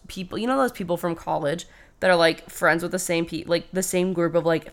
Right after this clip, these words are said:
fifteen people? I'm not talking about, like, three. I'm talking about fifteen. Like, they've got a big group of people, and they're all friends. Sometimes I'm like,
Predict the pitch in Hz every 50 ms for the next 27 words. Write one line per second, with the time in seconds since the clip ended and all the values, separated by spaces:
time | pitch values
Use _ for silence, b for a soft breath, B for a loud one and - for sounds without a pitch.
0 | - - - 185 175 175 - - - - 175 160 160 165 170 165 - - - 147
1 | 139 - - 175 185 190 196 214 233 - - - b b b b b b b b
2 | b b b b b b b - - 240 254 247 247 226 220 214 202 143 165 170
3 | 160 - - 160 156 - - 202 220 254 247 240 226 196 - - - - - 202
4 | 202 202 - - - - 185 196 185 202 208 220 214 214 185 165 143 135 139 165
5 | 165 165 160 165 165 165 160 156 - 165 160 165 185 190 190 214 B B B B
6 | B B B - 175 170 170 127 151 165 165 170 - - 165 165 165 180 202 220
7 | 214 B B B B B - - 233 247 262 254 240 240 233 233 226 220 214 214
8 | 208 202 202 202 - - -